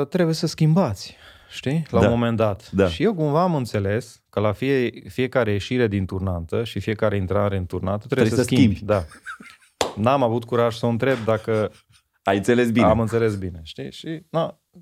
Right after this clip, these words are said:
Speaker 1: a doua zi startul, eu în interior, băiatul în
Speaker 2: Ce,
Speaker 1: exterior.
Speaker 2: ce ai alergat prima oară?
Speaker 1: Cinci sute de metri.
Speaker 2: Cinci sute de metri, ok.
Speaker 1: Da.
Speaker 2: Plecare de, de la un început de linie dreaptă.
Speaker 1: Da, exact.
Speaker 2: Perfect.
Speaker 1: Deci, pac.
Speaker 2: Prima linie dreaptă, prima turnantă, ai schimbat corect după aia.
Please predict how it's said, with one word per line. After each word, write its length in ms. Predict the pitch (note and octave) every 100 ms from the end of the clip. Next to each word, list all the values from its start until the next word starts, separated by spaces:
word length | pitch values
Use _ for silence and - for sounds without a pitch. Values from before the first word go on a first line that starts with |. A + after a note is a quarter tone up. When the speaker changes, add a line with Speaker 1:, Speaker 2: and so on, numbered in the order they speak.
| E3
Speaker 1:
a 100 | -
doua 280 | C3 B2+ A2+
zi 140 | G#2+ G#2+
startul, 640 | - D#3 C#3+ - C3 A#2 - -
eu 160 | - A2+
în 60 | G#2+
interior, 380 | B2 A2+ G#2+ A2+
băiatul 380 | F#2+ G#2 G2+ G2+
în 60 |
Speaker 2:
Ce, 60 | G2+
Speaker 1:
exterior. 420 | G#2 - B2+ B2
Speaker 2:
ce 80 | A#2+
ai 60 | B2
alergat 340 | A#2+ F#2+ F2+
prima 200 | F2+ E2
oară? 180 | D#2 D2 C#2 - _ _
Speaker 1:
Cinci 220 | - G2
sute 200 | F2 G2
de 60 | G2
metri. 160 | F#2
Speaker 2:
Cinci 200 | E2+ B2
sute 140 | A#2 A#2
de 120 | G2+
metri, 240 | E2+ D#2+
ok. 100 | G2
Speaker 1:
Da. 120 | F2
Speaker 2:
Plecare 440 | D2+ G#2+ G#2 B2+ C3
de, 160 | A#2
de 160 | A#2 A2+
la 100 | A2+
un 120 | A2
început 300 | A2+ A#2+ B2
de 80 | A#2+
linie 260 | A#2 A2 G#2+
dreaptă. 320 | F#2 D#2 -
Speaker 1:
Da, 200 | - G#2+
exact. 320 | G#2 F2+ F2+ -
Speaker 2:
Perfect. 320 | - G3+ - D3+
Speaker 1:
Deci, 300 | C3 A2 - _ _ _ _ -
pac. 360 | D#3 C3 -
Speaker 2:
Prima 280 | - D3 C3
linie 240 | B2+ A#2+
dreaptă, 280 | A#2+ D#3+ D3+
prima 280 | B2+ C#3+ C3+
turnantă, 480 | A2+ G2+ F#2 G#2 C#3+
ai 140 | F#2+
schimbat 320 | F#2+ G#2+ F2+ G#2+
corect 260 | F#3 G#3
după 200 | F2 D#2
aia. 180 | C#2+ F#2